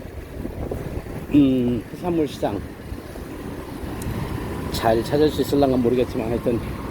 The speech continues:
찾아가 봅니다. 아, 여기 맞네.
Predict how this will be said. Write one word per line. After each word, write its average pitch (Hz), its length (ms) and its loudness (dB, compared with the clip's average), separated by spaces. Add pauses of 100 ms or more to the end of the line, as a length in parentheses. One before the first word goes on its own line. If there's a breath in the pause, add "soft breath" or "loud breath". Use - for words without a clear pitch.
(720)
찾아가 135 320 4
봅니다. 113 360 4 (1800)
아, 110 220 6
여기 127 160 8
맞네. 120 560 6